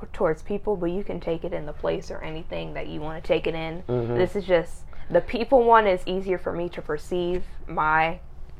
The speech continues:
Speaker 1: info or opinion or advice in
Speaker 2: The
Speaker 1: a way,
Speaker 2: advice
Speaker 1: so
Speaker 2: that they didn't need.
Speaker 1: Yeah,
Speaker 2: They didn't
Speaker 1: so
Speaker 2: know they need.
Speaker 1: it can really be anyone or any place, but I'm just using people as an example 'cause it's easier for me.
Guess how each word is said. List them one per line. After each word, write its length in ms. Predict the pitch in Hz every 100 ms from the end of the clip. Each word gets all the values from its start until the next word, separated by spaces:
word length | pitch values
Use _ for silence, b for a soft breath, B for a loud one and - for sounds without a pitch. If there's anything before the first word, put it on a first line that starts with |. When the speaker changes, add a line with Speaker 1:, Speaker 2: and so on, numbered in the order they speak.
| - -
Speaker 1:
info 460 | 175 180 180 175
or 200 | 165 156
opinion 400 | 139 - 165 151
or 180 | 156 143
advice 680 | - 147 139 139 - - - -
in 80 | 147
Speaker 2:
The 60 | 135
Speaker 1:
a 80 | 123
way, 60 | 113
Speaker 2:
advice 300 | 113 107 165
Speaker 1:
so 60 |
Speaker 2:
that 200 | 139 113
they 100 | 110
didn't 260 | 113 104 98
need. 380 | 110 110 90 277
Speaker 1:
Yeah, 180 | 254
Speaker 2:
They 60 | 139
didn't 160 | 143 139
Speaker 1:
so 140 | 285
Speaker 2:
know 60 | 131
they 140 | 127
need. 360 | 123 139 143 104
Speaker 1:
it 140 | 302
can 160 | 381 311
really 220 | 294 294
be 200 | 247 233
anyone 400 | 208 233 240 226
or 60 | 196
any 220 | 185 190
place, 340 | 190 202 196
but 120 | - -
I'm 160 | 190
just 120 | 185 190
using 220 | 185 165
people 300 | 190 165 165
as 120 | 180
an 60 | 156
example 380 | 160 156 -
'cause 100 | - 147
it's 140 | 151
easier 320 | 151 143 143
for 120 | 156 156
me. 180 | 135